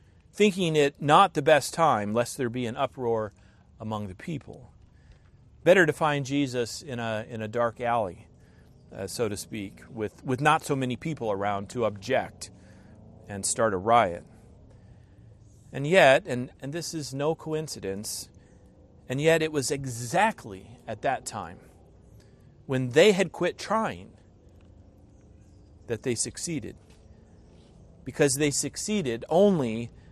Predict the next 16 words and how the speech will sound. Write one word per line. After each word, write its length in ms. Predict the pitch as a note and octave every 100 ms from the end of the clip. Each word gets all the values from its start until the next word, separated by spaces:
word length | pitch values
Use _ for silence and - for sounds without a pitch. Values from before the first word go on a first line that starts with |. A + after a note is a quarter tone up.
| - -
when 240 | B2+ C#3
Jesus 640 | A#2+ C#3+ D#3+ B2+ A#2 A2+ - - - - - - - - -
gave 380 | E3 G3 G3
himself 580 | B2 G#2 F#2 A#2 G2 G2 - - - - -
into 300 | - C#3+ C#3
their 180 | A#2+ A#2
hands 600 | G#2+ A2 F2 C#2+ - - - - - - - - - - -
and 140 | G#2+
into 280 | A2 A#2+ A#2+
their 160 | A2+ G#2+
plan 480 | - A2+ G#2+ F2 E2+ - - - - - - - -
to 80 | G2+
put 200 | - F#2+
him 160 | F2+
to 80 | E2
death. 480 | E2+ F2 E2 - -